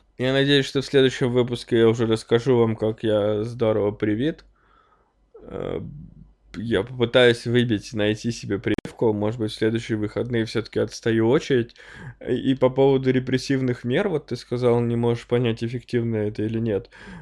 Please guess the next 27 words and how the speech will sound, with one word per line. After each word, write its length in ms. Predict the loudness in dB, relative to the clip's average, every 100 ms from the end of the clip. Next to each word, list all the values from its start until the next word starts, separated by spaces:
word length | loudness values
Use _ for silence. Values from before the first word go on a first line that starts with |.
| -14
Э, 320 | -4 0 2 0
те 200 | 2 4
антипрививочники 1000 | 4 0 -4 -2 2 2 0 -2 -4 -2
условные, 800 | -2 2 4 4 2 -2 -2 -6
ну, 280 | -4 -4 -4 -4
они 180 | -2
не 140 | 0 0
антипрививочники, 840 | 0 -2 -2 0 0 -2 -6 -4
но 160 | -2 -2
они 380 | -2 -2 -2 -2 -6 -12 -6
именно 320 | -4 -2 -2
против 520 | 2 2 2 -2 -4
прививки 480 | 0 4 4 2 2
от 120 | 0
ковида, 420 | 2 0 2 0
что 220 | -2 -4 -6
там, 240 | -4 -2
типа, 240 | -4 -4
я 140 | 0 0
не 100 | -2
хочу 480 | -4 -4 -2 -2 -4 -16 -20 -20 _
быть 240 | 2 2
подопытным, 680 | 0 4 4 4 0 -2 -2
она 180 | 0 0
непроверенная 760 | -2 0 2 2 2 2 0 -2
и 20 |
бла-бла-бла. 800 | 0 0 2 0 0 0 -2